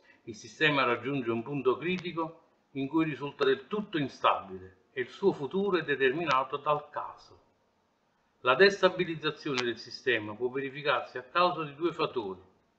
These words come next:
forti perturbazioni provenienti dall'esterno o mutazioni interne al sistema stesso che avvengono in maniera più o meno graduale. È impossibile prevedere l'esito di una biforcazione.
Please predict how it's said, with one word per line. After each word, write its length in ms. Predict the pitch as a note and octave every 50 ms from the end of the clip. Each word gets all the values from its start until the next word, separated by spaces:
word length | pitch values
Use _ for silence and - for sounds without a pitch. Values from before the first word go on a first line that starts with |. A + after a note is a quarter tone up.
| _ _ _ _ _ _
forti 460 | _ - D#3 E3 E3 E3 - E3 D#3
perturbazioni 840 | - D3 C#3 - - D3 C3+ C3+ C3+ C3 - - F3 E3+ D#3 D#3
provenienti 480 | C#3 C3 C3+ C3 C3 C#3+ D3 C#3+ C#3 C3+
dall'esterno 920 | B2+ C3 B2 A#2+ A#2 - - - D#3+ E3+ F3 F3 F3 F#3+ F#3+ F#3 F3+ - - _ _ _ _ _ _ _
o 140 | - D3+ D#3+
mutazioni 600 | E3+ F3+ E3+ E3+ D#3+ - - - - F3+ E3+ E3
interne 460 | D#3 D3+ D3 - F3+ F3 D#3 C#3+ C3+
al 120 | B2+ - -
sistema 460 | - C3 - - - D#3 C#3+ C3+ B2+
stesso 500 | - - C3+ A#2+ F#2+ - - - D#3 D#3
che 80 | D3+ D#3
avvengono 380 | D3+ D3 D3+ C#3+ C3 B2+ C3
in 80 | C#3+ D#3
maniera 360 | E3+ E3+ D#3+ C#3 C3 B2+ C3
più 220 | - - - F3
o 40 | D3
meno 220 | C3+ B2+ B2 A#2 A2+
graduale. 600 | A#2 A#2 A2+ G#2+ G#2+ G#2 F#2+ F2+ F2 E2+ F2+ F2+ _ _ _ _ _ _ _ _ _ _ _ _ _
È 80 | -
impossibile 800 | C#3 C#3 C3+ A#2+ C3 C3+ - - - E3 D#3+ D3 C3+ C3 A#2+ A#2
prevedere 440 | A#2 A#2+ A#2 A#2 A2+ A#2 A#2+ A2+ A2
l'esito 440 | A2+ C3 C3 B2+ - - G#2+ A2+ G#2+
di 100 | A2+ A2+
una 160 | A2 A2 G#2+
biforcazione. 920 | A2 A2+ A2+ G#2 A2 G#2 - - G#2 - - - - G#2+ G2+ F#2+ F#2 _